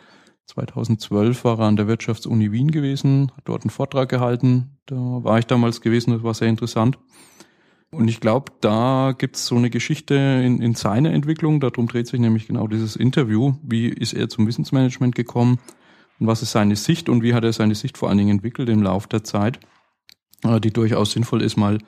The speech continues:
zu erzählen, nachzuerzählen. Und das macht genau dieses Papier. Und, äh, das steigt ein mit der Frage von Otto Scharmer,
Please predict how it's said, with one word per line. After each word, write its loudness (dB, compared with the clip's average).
zu -2
erzählen, 2
nachzuerzählen. 0
Und -2
das -2
macht -2
genau 0
dieses -10
Papier. -12
Und, 0
äh, 2
das -2
steigt -2
ein 2
mit 2
der 2
Frage -2
von -2
Otto -4
Scharmer, 0